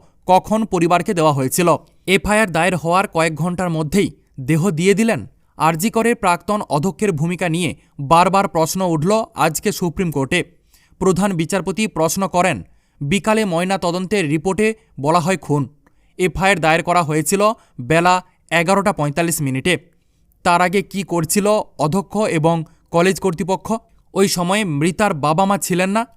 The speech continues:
হাসপাতালের দায়িত্ব ছিল এফআইআর দায়ের করা, কিন্তু তারা করেনি। প্রধান বিচারপতি বলেন, "আমরা খুবই চিন্তিত। প্রতিবাদকারীদের বাধা দিতে নিজের শক্তি প্রয়োগ করছে রাজ্য। নয়ই অগাস্ট থেকে পুরো বিষয়টি আমরা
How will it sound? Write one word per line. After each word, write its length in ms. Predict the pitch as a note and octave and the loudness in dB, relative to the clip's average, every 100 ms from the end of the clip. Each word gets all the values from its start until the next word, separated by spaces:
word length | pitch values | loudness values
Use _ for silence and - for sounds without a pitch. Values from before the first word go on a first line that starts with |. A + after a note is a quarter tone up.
| _ | _
হাসপাতালের 600 | _ F#3+ - G3+ A3 A3 | _ -4 -2 -4 0 0
দায়িত্ব 320 | D#3+ E3+ - G#3+ | 2 0 0 -2
ছিল 380 | - G3 A3 A#3+ _ | 0 2 2 -2 _
এফআইআর 360 | E3+ D3+ G3 F3+ | -4 -2 -2 0
দায়ের 200 | C#3 C3 | 0 0
করা, 360 | D#3+ E3+ - _ _ _ | 4 4 2 _ _ _
কিন্তু 260 | G3+ F3 G3 | -4 -4 0
তারা 200 | F#3 F#3+ | 0 2
করেনি। 400 | D3 C3+ D#3+ - _ _ _ | 0 0 0 -2 _ _ _
প্রধান 340 | - G#3 F#3 A3+ | 2 2 4 2
বিচারপতি 500 | G3 G#3+ G3+ G#3 G#3 | 0 0 -2 -2 0
বলেন, 400 | E3+ F#3+ A#2+ F#2+ - _ | 2 0 -2 -6 -18 _
"আমরা 300 | D#3 F#3 G#3 | -4 0 0
খুবই 320 | - G3+ F#3+ | 0 -2 -2
চিন্তিত। 380 | - D#3 D3 E3 E3 - _ _ _ - | 0 -2 -2 -2 -2 -4 _ _ _ -4
প্রতিবাদকারীদের 840 | F#3+ G3+ G#3+ F#3+ F3+ E3 E3 G#3+ | -2 0 0 0 -2 -2 0 0
বাধা 340 | C#3+ D3+ D#3+ | 2 0 0
দিতে 300 | F#3 G3+ F3 - _ | -2 -2 -2 -4 _
নিজের 420 | C#3+ E3 F#3 G3+ G#3+ | -6 -2 0 0 0
শক্তি 420 | - F3+ - A3 | -2 -6 -4 -4
প্রয়োগ 320 | E3 E3 E3 | 0 0 0
করছে 280 | F#3 E3+ A3 | -4 -2 2
রাজ্য। 380 | D#3 C3 E3+ - _ - _ - | 2 2 -2 -2 _ -20 _ -6
নয়ই 300 | E3 G3+ G#3+ | 0 2 2
অগাস্ট 360 | E3+ F3 - - | 2 2 -2 -4
থেকে 300 | F3+ A3 A3 | -4 0 0
পুরো 320 | - F#3+ F#3 | 0 0 0
বিষয়টি 580 | D#3+ F#3 A3 G#3 A#2 - _ _ | 0 0 0 0 -4 -6 _ _
আমরা 420 | D#3+ F3 F#3+ G#3 | -2 2 2 0